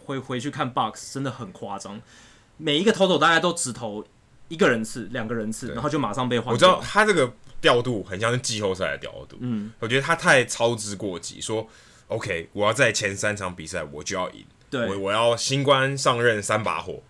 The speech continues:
Speaker 2: 我想要表现。” <laughs> 这个有点，怎么讲？
Speaker 1: 过-，
Speaker 2: 本末-
Speaker 1: 啊，忙过头了。
Speaker 2: 忙过头了，过犹不及。说：
Speaker 1: 真的。
Speaker 2: “OK，大家刚开始比赛，
Speaker 1: 对。
Speaker 2: 刚开，球季刚开始很长，一百六十二场比赛，你给我那么急干嘛？”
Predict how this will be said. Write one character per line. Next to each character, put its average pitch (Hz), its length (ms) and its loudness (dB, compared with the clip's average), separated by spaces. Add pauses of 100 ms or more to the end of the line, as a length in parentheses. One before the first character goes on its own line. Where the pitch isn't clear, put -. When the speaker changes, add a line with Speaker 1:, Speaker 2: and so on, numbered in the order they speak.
Speaker 2:
我 104 80 -2
想 101 180 0
要 98 60 -2
表 76 260 -10
现。” 76 220 -8 (460)
<laughs> - 180 -8
这 202 200 6
个 156 80 8
有 123 140 4
点， 104 260 2 (340)
怎 101 80 -12
么 104 80 -6
讲？ 92 240 0 (320)
Speaker 1:
过-， 185 140 0
Speaker 2:
本 143 140 6
末- 143 100 10
Speaker 1:
啊， - 0 -
忙 139 60 8
过 196 120 8
头 123 260 0
了。 117 60 2
Speaker 2:
忙 123 140 2
过 151 160 10
头 101 180 4
了， 95 80 2
过 156 240 8
犹 117 140 6
不 123 140 -2
及。 - 320 -4
说： 151 100 -4
Speaker 1:
真 113 100 -4
的。 110 60 -2
Speaker 2:
“OK， 180 320 0 (420)
大 175 120 2
家 180 200 8
刚 175 280 4
开 170 200 6
始 139 160 0
比 104 160 -8
赛， 104 340 2
Speaker 1:
对。 120 100 -8
Speaker 2:
刚 131 100 2
开， 151 140 4
球 139 180 2
季 147 100 -2
刚 139 140 4
开 123 180 0
始 104 120 -8
很 95 160 -2
长， 90 260 -6
一 143 80 0
百 113 200 2
六 120 200 4
十 110 100 -2
二 98 100 0
场 90 200 -4
比 78 140 -12
赛， 80 300 -8
你 98 100 -8
给 135 120 0
我 123 140 2
那 135 80 2
么 120 140 2
急 87 260 -2
干 90 200 0
嘛？” 76 80 -12